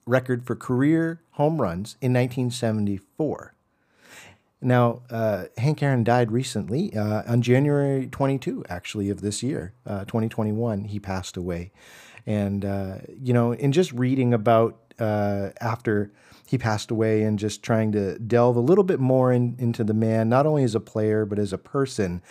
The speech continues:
I was really just taken aback by, uh, how much he's done for the sport, what a strong individual he was, and reading more about what he had to go through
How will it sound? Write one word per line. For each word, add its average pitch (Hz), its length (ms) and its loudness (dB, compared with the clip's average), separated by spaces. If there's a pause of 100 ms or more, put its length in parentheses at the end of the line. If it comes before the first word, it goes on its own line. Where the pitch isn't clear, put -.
(300)
I - 20 2
was 147 220 4
really 151 500 2 (320)
just 120 240 -4
taken - 260 2
aback 98 460 -4
by, 85 320 -6 (340)
uh, 78 100 -4
how 180 120 0
much 180 220 0
he's 120 180 0
done 120 300 2
for 127 140 -4
the 104 100 -2
sport, 123 440 -2
what 104 120 -6
a - 40 -8
strong 131 680 2
individual 113 580 -2
he 113 140 -2
was, 113 320 2 (320)
and 139 160 4
reading 214 280 2
more 180 140 2
about 147 220 4
what 127 180 -2
he 170 220 -6
had 139 320 -2
to 107 100 -4
go 101 380 -2
through 78 580 -12